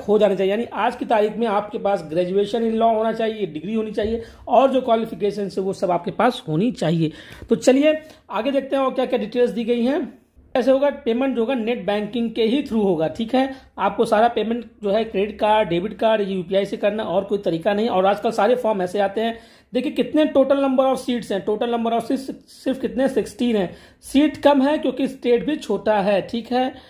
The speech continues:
तो स्टेट जो वैकेंसी है वो छोटी नंबर की वैकेंसी है, मतलब नंबर का मतलब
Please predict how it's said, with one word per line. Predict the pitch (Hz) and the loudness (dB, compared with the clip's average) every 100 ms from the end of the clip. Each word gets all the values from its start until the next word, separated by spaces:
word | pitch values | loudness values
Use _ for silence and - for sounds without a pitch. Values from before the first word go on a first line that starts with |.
| - - | -18 -6
तो | 202 | -4
स्टेट | 220 - 285 254 185 | -4 -8 -2 0 2
जो | 208 | 2
वैकेंसी | 208 214 220 220 262 | 2 0 0 2 2
है | 247 | 4
वो | 240 | 2
छोटी | 233 220 - 269 | 0 -4 -4 -2
नंबर | 233 220 | 0 -2
की | 220 208 | -4 -6
वैकेंसी | 202 196 175 202 | -4 -4 -4 -2
है, | 185 208 240 | 2 2 2
मतलब | 202 190 | 0 -2
नंबर | 185 190 190 | -2 0 -2
का | 196 | -2
मतलब | 185 220 277 | -6 -2 -2